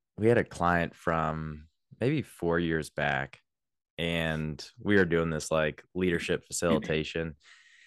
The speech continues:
Speaker 1: And somehow we, like, got into, like, stories, um, or, like, different things about us. And this guy shared that, that he has, like, a compulsion to charge wild animals if he sees a wild animal, like, just, like,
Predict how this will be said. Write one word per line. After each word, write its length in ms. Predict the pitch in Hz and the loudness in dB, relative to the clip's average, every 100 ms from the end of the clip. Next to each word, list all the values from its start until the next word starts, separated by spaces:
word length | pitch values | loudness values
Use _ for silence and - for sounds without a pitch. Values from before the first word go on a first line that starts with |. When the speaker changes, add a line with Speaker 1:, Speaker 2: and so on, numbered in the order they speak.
| - _ _ _ _ | -20 _ _ _ _
Speaker 1:
And 280 | 95 101 95 | 2 4 4
somehow 340 | - 117 117 117 | 6 6 8 6
we, 140 | 104 | 6
like, 160 | 95 85 | 4 2
got 220 | 82 85 | 0 0
into, 180 | 87 80 | -2 -2
like, 240 | 78 76 | -4 -4
stories, 1000 | - - 85 80 80 82 82 78 - - - | -6 -6 -2 0 0 0 -2 -4 -6 -6 -6
um, 600 | - 82 80 78 73 73 80 | -4 0 0 0 -2 -6 -6
or, 140 | 78 | -2
like, 140 | 76 76 | -2 -2
different 280 | 82 87 78 | -4 -6 -4
things 220 | 80 76 | -4 -4
about 280 | 73 73 80 | -2 2 2
us. 300 | 101 - - _ _ _ _ - | 2 0 -10 _ _ _ _ -2
And 80 | 104 | 0
this 140 | 98 | 0
guy 220 | 104 143 | -2 -2
shared 500 | 185 - - 131 120 | -2 0 2 2 2
that, 160 | 92 90 - | 0 -2 0
that 220 | 87 82 - _ | 0 0 -2 _
he 200 | - 104 | -6 -2
has, 180 | 104 98 | 0 2
like, 240 | 92 - | 0 0
a 60 | - | -10
compulsion 1000 | - 98 90 - 110 113 90 80 80 80 - - | -6 -6 -6 0 0 0 -4 -4 -6 -12 -16 -8
to 100 | 101 | -8
charge 540 | - - 92 92 87 | -4 2 4 4 2
wild 300 | 85 80 85 | -2 -2 -2
animals 460 | - 78 90 98 - | -4 -4 -2 -2 -4
if 140 | - - | -8 -6
he 80 | 82 | -4
sees 400 | - 78 80 78 | -2 -2 -2 -4
a 80 | 82 | -4
wild 320 | 82 80 80 | 0 0 0
animal, 520 | - 73 78 98 139 - _ _ _ _ _ _ - | -2 -4 -4 -4 -4 -8 _ _ _ _ _ _ 2
like, 160 | 101 95 | 6 6
just, 200 | 92 - | 4 2
like, 180 | 82 | -2